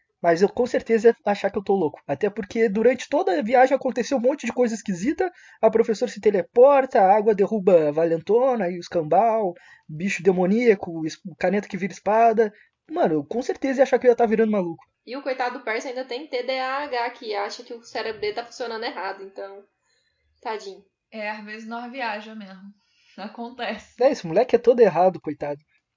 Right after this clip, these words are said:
Speaker 1: Só dá merda com
Speaker 3: Tu
Speaker 1: ele.
Speaker 3: pensa, "Hum, vou parar aqui cinco minutinhos", quando tu vê, passou cinco horas, e você fica tipo, "Gente, ficou de noite, né?" E tu não percebe, é, é bem isso.
Speaker 1: Aí muda os professores e tu fica, "Ué, e o outro professor?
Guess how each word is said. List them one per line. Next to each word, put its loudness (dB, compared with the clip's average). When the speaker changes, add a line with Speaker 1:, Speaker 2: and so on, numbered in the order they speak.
Speaker 1:
Só 0
dá 8
merda 0
com -12
Speaker 3:
Tu -4
Speaker 1:
ele. -6
Speaker 3:
pensa, 0
"Hum, -12
vou -2
parar 2
aqui -8
cinco -14
minutinhos", -10
quando -12
tu -18
vê, -4
passou -10
cinco -16
horas, -6
e -20
você -16
fica -12
tipo, -20
"Gente, -4
ficou -12
de -12
noite, -6
né?" -6
E -16
tu -12
não -12
percebe, -8
é, -10
é -10
bem -10
isso. 0
Speaker 1:
Aí 8
muda 4
os -6
professores 4
e -8
tu -8
fica, 2
"Ué, 6
e 2
o 2
outro 2
professor? 2